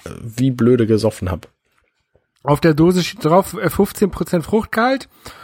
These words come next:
Speaker 2: ähm, größer als hundert Milligramm Koffein je Dose, glute-, äh, glutenfrei, laktosefrei und sechs Vitamine sind da drin.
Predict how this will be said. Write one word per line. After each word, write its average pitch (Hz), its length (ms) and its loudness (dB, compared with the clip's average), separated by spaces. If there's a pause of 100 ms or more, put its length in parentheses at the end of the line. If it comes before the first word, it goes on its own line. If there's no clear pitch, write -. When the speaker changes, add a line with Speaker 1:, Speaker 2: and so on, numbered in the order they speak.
(400)
Speaker 2:
ähm, 156 320 0
größer 196 600 2
als 202 300 -2
hundert 214 300 2
Milligramm 185 480 2
Koffein 190 480 0
je 170 180 4
Dose, 170 560 2
glute-, 185 680 0
äh, 170 140 2
glutenfrei, 208 880 2
laktosefrei 185 880 0
und 143 180 0
sechs 190 260 0
Vitamine 180 440 2
sind 117 220 -4
da 110 40 -8
drin. 156 300 -8